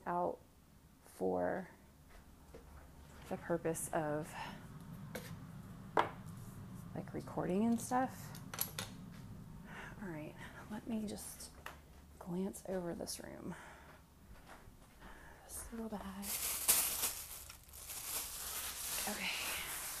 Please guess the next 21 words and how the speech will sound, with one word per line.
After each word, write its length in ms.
so 240
I'm 180
gonna 220
call 580
this 300
little 180
thing. 200
Okay, 260
I'm 60
gonna 120
call 160
that 240
room 480
done, 480
and 840
I'm 100
gonna 160
write 180
down 220
the 60
time. 680